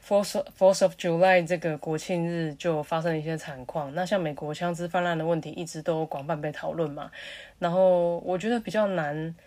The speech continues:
完全禁枪支的原因是因为真的有很多，呃，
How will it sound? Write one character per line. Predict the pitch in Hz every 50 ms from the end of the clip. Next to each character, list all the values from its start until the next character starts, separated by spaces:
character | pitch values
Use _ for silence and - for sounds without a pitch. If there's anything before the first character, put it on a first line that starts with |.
| _ _ _
完 | - 175 165 170 185
全 | - - 170 160 165 160
禁 | - 185 175 170
枪 | 165 170 165 160 160
支 | 160 - 165 160
的 | 156 151
原 | 151 151 151 156
因 | 160 165 165 165
是 | 165 180 175
因 | 165 165 170 170
为 | 165 156 156 147 151 _ _ _ _ - _
真 | - 208 208 214
的 | 202
有 | 185 175 170
很 | 165 151 143 139 139
多， | - 165 160 160 160 160 156 156 160 165 - - _ _ _ _ -
呃， | - 156 151 147 147 147 147 139 147